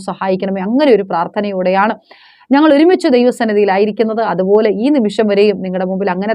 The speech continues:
തന്നെ ആയിരിക്കാൻ കർത്താവ് സഹായിച്ചു. നിങ്ങൾ വിളിക്കുക, നിങ്ങളുടെ പ്രാർത്ഥനാ വിഷയങ്ങൾ അറിയിക്കുക. ആ, വലിയ വിടുതലുകളും വലിയ അത്ഭുതങ്ങളും കർത്താവ് ചെയ്യട്ടെ. പ്രത്യേകം നമ്മുടെ നെയ്യാറ്റിൻകര അമരവിള താന്നിമൂട് ജംഗ്ഷനിൽ എം എസ് പ്ലാസ ബിൽഡിങ്ങിൻ്റെ underground-ിൽ നടക്കുന്ന മീറ്റിങ്ങിനെ കുറിച്ച് നിങ്ങൾ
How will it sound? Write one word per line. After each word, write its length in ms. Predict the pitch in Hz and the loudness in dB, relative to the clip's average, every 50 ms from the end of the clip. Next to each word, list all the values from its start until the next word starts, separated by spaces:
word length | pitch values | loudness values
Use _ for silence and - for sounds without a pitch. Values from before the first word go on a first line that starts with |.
| 214 | -4
തന്നെ 160 | 214 202 208 208 190 | -4 -4 -4 -4 -2
ആയിരിക്കാൻ 380 | 190 202 214 226 220 214 214 214 196 - | -2 -2 -2 -2 -2 -2 -2 -4 -4 -6
കർത്താവ് 320 | 190 - 202 196 196 214 208 - | -8 -4 -2 -2 -2 -2 -4 -4
സഹായിച്ചു. 500 | 214 202 226 233 247 262 247 - 320 311 320 - - - - - - _ _ _ 208 208 | -4 -2 0 2 4 2 2 2 0 -2 -2 -6 -12 -20 -20 -20 -20 _ _ _ 0 2
നിങ്ങൾ 160 | 208 220 220 196 | 2 2 4 4
വിളിക്കുക, 320 | 220 262 277 - 330 262 262 254 240 | 4 4 2 2 2 2 4 2 2
നിങ്ങളുടെ 200 | 208 202 196 190 190 | 0 -2 -4 -2 -2
പ്രാർത്ഥനാ 320 | 180 175 175 - 196 202 202 202 | -2 -2 -2 -2 -2 -2 -2 0
വിഷയങ്ങൾ 280 | 190 202 220 208 208 202 | 0 0 0 0 0 0
അറിയിക്കുക. 460 | 190 196 220 240 233 202 262 240 254 254 254 247 - _ _ _ _ _ - | 2 2 2 0 0 0 0 2 2 2 2 0 -4 _ _ _ _ _ -10
ആ, 80 | 180 180 175 170 175 175 180 180 | -6 -4 -4 -2 -2 -2 -2 0
വലിയ 240 | 190 196 214 233 240 | 0 2 2 2 2
വിടുതലുകളും 500 | 220 208 196 202 208 202 196 202 202 190 190 | 2 2 2 0 0 0 0 0 0 0 0
വലിയ 160 | 180 185 202 196 185 | 0 0 2 2 0
അത്ഭുതങ്ങളും 480 | 185 190 - 202 202 196 202 202 196 185 - | 0 0 -2 -2 -2 -2 -4 -4 -6 -6 -8
കർത്താവ് 280 | 202 190 208 202 208 208 208 | -8 -6 -4 -4 -4 -2 -2
ചെയ്യട്ടെ. 280 | - 190 196 202 202 254 226 | -2 -2 0 0 -2 -2 -4
പ്രത്യേകം 360 | - 185 - 190 180 185 180 180 | -4 -2 0 0 0 0 0 -2
നമ്മുടെ 200 | 180 180 175 175 180 | -4 -6 -6 -6 -4
നെയ്യാറ്റിൻകര 500 | 190 208 220 214 214 254 226 208 202 196 170 - _ _ _ _ _ _ _ - | -2 0 0 0 0 -2 -2 -2 -2 -4 -4 -6 _ _ _ _ _ _ _ 0
അമരവിള 440 | 208 226 269 320 320 285 240 208 175 - - - 190 | 2 2 4 4 4 2 2 0 -2 -4 -4 -2 0
താന്നിമൂട് 380 | 185 196 196 196 196 196 190 185 | 0 0 0 0 -2 -2 -2 0
ജംഗ്ഷനിൽ 360 | 196 196 190 196 240 226 233 226 202 190 | -2 -2 -2 -2 -2 -2 -2 -2 -4 -6
എം 80 | 180 180 | -8 -8
എസ് 140 | 175 - - | -8 -6 -6
പ്ലാസ 160 | 185 175 - 196 190 185 | -6 -4 -4 -2 -2 -2
ബിൽഡിങ്ങിൻ്റെ 360 | 185 190 196 202 208 208 220 196 | 0 -2 -2 -2 0 0 0 0
underground-ിൽ 460 | 185 170 190 190 196 196 196 202 202 202 | -2 -2 -2 -2 -2 -2 -4 -4 -4 -4
നടക്കുന്ന 280 | 190 190 190 208 208 208 202 | -4 -4 -4 -4 -6 -4 -4
മീറ്റിങ്ങിനെ 340 | 190 190 190 196 185 190 185 185 | -4 -4 -4 -2 -2 -2 -4 -4
കുറിച്ച് 220 | 180 180 - - 185 | -6 -8 -8 -6 -6
നിങ്ങൾ 140 | 180 185 | -4 -4